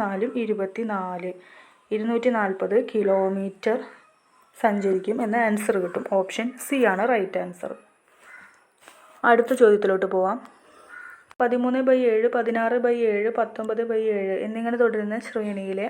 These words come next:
ആദ്യത്തെ എണ്ണൽ സംഖ്യാ പദം ഏത്? അപ്പോൾ തന്നിരിക്കുന്ന എടുത്ത് എഴുതാണ്. പതിമൂന്ന് by ഏഴ്, പതിനാറ് by ഏഴ്, പത്തൊമ്പത് by ഏഴ്. അപ്പോൾ നെക്സ്റ്റ് വരുന്ന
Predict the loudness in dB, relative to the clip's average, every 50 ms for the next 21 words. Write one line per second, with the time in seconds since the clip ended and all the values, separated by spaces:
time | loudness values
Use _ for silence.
0 | -6 -6 -6 -6 -6 -6 -6 -6 -6 -4 -4 -4 -4 -6 -6 -6 -8 -6 -4 -4
1 | -2 0 0 0 0 -2 -4 -4 -4 -4 -4 -4 -6 -8 -10 -12 -16 -20 -20 -20
2 | -20 -20 -20 -20 _ _ -4 -2 -2 0 -2 -2 -2 -4 -4 -4 -4 -2 0 0
3 | 0 0 0 -2 0 0 -2 -2 -2 0 0 0 0 0 -2 -2 -2 -2 -2 -2
4 | -2 0 2 2 2 2 0 0 -2 -2 -2 0 0 0 0 0 -2 -2 -4 -2
5 | -2 -2 -2 -2 -2 -2 -2 -2 -2 -4 -4 -6 -6 -6 -6 -6 -6 -10 -16 -18
6 | -20 -20 _ 0 0 0 2 0 -2 -2 -2 0 0 0 0 0 0 0 0 0
7 | 0 -2 -2 -4 -6 -6 -6 -6 -4 -2 -2 -4 -4 -8 -14 -12 -2 0 0 0
8 | 0 -4 -12 -20 _ _ _ _ 0 0 2 2 0 0 -2 -2